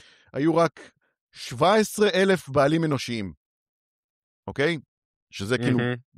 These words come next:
Speaker 1: יותר מתקרב למספר האמיתי של הדבר הזה, של כמה אפשר. אגב,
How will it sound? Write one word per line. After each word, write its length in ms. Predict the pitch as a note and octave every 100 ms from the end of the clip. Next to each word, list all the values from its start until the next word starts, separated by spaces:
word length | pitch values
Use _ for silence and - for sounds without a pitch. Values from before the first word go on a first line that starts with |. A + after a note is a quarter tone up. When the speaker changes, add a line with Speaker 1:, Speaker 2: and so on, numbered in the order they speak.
| C#3+
Speaker 1:
יותר 400 | C#3 C3+ - F3
מתקרב 420 | F3 - D3+ C#3
למספר 360 | B2+ A#2+ - C#3+
האמיתי 420 | C#3+ B2+ - B2 - _ _ _ _
של 200 | - A2+
הדבר 320 | A#2+ A#2+ B2 G#2+
הזה, 180 | F#2+
של 140 | F#2 G#2
כמה 220 | - B2+ A#2
אפשר. 220 | A#2 F#2 - -
אגב, 200 | D#3 F#3